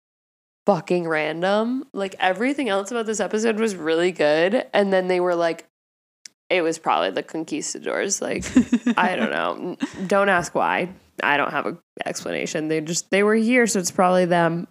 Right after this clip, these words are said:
Speaker 1: I'm like, "Literally what? <laughs> What?" But I still loved it anyways.
Speaker 2: Yeah.
Speaker 1: It's okay. Um, what happens next week?
Speaker 2: Um, oh boy. Ah, okay. Hold on.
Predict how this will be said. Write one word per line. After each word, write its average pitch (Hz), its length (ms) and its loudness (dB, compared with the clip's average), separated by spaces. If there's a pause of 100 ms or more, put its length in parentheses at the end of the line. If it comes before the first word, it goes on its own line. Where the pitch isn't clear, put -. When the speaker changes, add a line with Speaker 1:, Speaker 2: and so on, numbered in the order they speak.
(400)
Speaker 1:
I'm 208 120 0
like, 214 220 0 (1120)
"Literally 240 560 2
what? - 420 0 (220)
<laughs> 294 720 4
What?" 226 640 2 (400)
But 247 100 2
I 226 80 2
still 240 220 -6
loved 233 260 -6
it 233 120 -4
anyways. 240 680 -4
Speaker 2:
Yeah. 311 640 -8 (220)
Speaker 1:
It's - 100 -14
okay. 240 420 -6 (1000)
Um, 233 520 -2
what 214 160 0
happens 247 440 -2
next 220 300 -4
week? 233 320 -6 (600)
Speaker 2:
Um, 262 540 0
oh 294 80 -2
boy. 294 260 0 (120)
Ah, 254 220 4 (120)
okay. 190 380 -4
Hold 233 140 -2
on. 156 220 0